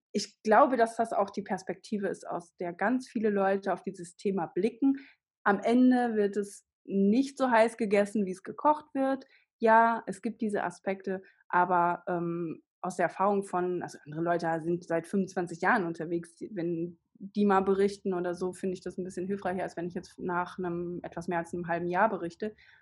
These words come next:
Aber es gab 'n paar Situationen, wo ich gedacht habe: "Ja, unangenehm", hätte dir aber auch in jeder anderen Situation passieren können. Also, man, das hängt nicht alleine mit dem Campen zusammen, aber du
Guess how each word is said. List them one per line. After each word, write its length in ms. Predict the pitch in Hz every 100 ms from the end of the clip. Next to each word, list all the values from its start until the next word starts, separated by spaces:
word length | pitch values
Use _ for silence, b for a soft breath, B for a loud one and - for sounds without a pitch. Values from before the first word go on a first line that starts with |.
| b -
Aber 220 | 175 175
es 120 | 180
gab 300 | 190 190 -
'n 160 | 180 175
paar 320 | - 240 269
Situationen, 600 | 254 240 214 202 220 214
wo 40 | 196
ich 160 | 196 _
gedacht 280 | 196 -
habe: 160 | 190 - b b b _ _ _ _ _
"Ja, 340 | 165 180 165 - _ _ _ _ _ -
unangenehm", 800 | 240 240 226 226 220 226 226 - -
hätte 320 | 180 220 226
dir 100 | 202
aber 180 | 196 190
auch 220 | 185 - - _ _ -
in 340 | 202 196 - - - _
jeder 580 | - 196 220 208 190 170
anderen 380 | 208 220 190 180
Situation 680 | 180 185 170 185 175 139 - -
passieren 460 | 170 - 185 175
können. 260 | 170 175 170
Also, 200 | 170 175
man, 500 | 92 180 175 - 80
das 180 | - 165
hängt 160 | 190 -
nicht 280 | 175 - -
alleine 260 | 170 180
mit 120 | 180 170
dem 120 | 165
Campen 340 | - - -
zusammen, 280 | - 170 165
aber 160 | 165 170
du 180 | 165